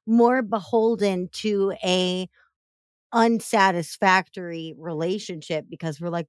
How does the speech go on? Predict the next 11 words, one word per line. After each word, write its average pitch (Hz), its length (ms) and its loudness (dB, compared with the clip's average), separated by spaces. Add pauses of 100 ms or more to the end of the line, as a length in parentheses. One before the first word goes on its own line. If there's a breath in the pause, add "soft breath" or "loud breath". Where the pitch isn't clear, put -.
"But 381 280 6
they 285 80 2
have 311 200 2
all 302 140 2
of 285 80 -2
my 285 140 -4
financials." 294 580 -4
Like, 214 180 -2
listen, 160 400 -4 (600 soft breath)
I 233 120 4
like, 285 220 4